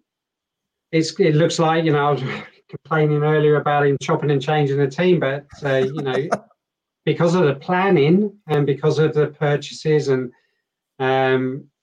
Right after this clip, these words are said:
and the players we've got, maybe that's what Parker's gonna have to do to find a solution to, uh, the best lineup he can come up with. But I do expect us to go to five at some stage. That was his go-to sort of, uh,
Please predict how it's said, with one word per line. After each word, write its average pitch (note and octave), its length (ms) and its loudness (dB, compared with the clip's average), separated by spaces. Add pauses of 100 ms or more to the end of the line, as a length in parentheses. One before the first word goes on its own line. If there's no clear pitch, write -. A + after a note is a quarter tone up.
(100)
and B2 100 -6
the B2+ 60 -4
players C#3+ 340 -2
we've C3 160 -2
got, F3+ 280 0
maybe D3 280 0
that's D3+ 220 -2
what E3+ 160 -2
Parker's D3+ 380 0
gonna C#3+ 180 0
have D3 140 0
to C#3+ 120 0
do D#3+ 260 2
to D3 140 -4
find D3 580 0
a C#3+ 380 0 (340)
solution D3+ 640 -4 (140)
to, D3 520 -2
uh, C#3 240 0 (600)
the - 120 -12
best D3 240 -2
lineup D3 400 2
he C#3+ 80 -6
can D3+ 220 -8
come D3 140 -2
up F3+ 140 0
with. G#2+ 200 -8 (240)
But C#3+ 180 0
I D#3 140 2
do F3+ 160 2
expect - 420 -2
us C#3 120 -4
to D3 60 -8
go C3 180 0
to B2 80 -2
five C3 340 -2
at C3+ 120 -8
some A#2+ 220 -2
stage. A#2 360 -6 (320)
That D3+ 100 2
was C#3+ 140 4
his C#3+ 200 4
go-to C#3+ 880 2 (600)
sort C#3+ 300 2
of, A#2+ 280 2
uh, B2+ 420 2